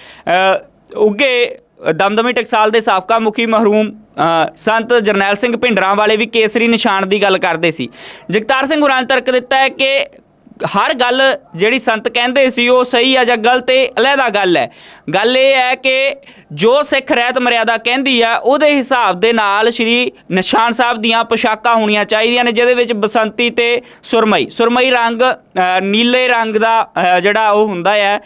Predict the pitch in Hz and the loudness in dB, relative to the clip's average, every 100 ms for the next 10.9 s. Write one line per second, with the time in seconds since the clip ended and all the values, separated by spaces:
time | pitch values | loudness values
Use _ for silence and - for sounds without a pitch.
0 | - - 226 262 302 269 247 247 220 165 | -12 -6 0 2 2 2 0 0 -2 -2
1 | - 233 254 254 254 247 208 190 214 226 | -2 -2 0 2 2 2 2 2 0 2
2 | 240 220 240 233 190 185 214 220 226 226 | 2 2 0 0 0 0 0 0 0 0
3 | 208 175 185 214 214 208 240 208 190 185 | 0 0 0 -2 -4 -4 -2 -2 -4 -6
4 | 196 214 196 202 208 208 196 208 208 233 | -2 0 0 0 -2 -2 0 0 0 0
5 | 247 240 202 196 226 196 - - - - | 0 2 2 2 0 0 -4 -10 -14 -14
6 | _ - 202 233 220 - - 226 233 233 | _ -6 -4 -2 -2 -6 -6 -2 0 0
7 | 208 196 196 - 226 226 233 _ - 175 | 0 0 -2 0 0 0 -4 _ -6 -2
8 | 226 262 247 247 240 294 262 254 233 226 | 0 0 -2 -4 -4 -2 0 0 0 0
9 | 233 226 233 165 196 220 196 202 196 214 | 0 0 2 2 0 -2 -2 0 0 0
10 | 214 214 - 196 220 214 208 190 | 0 -2 -4 -4 -2 -2 -2 -4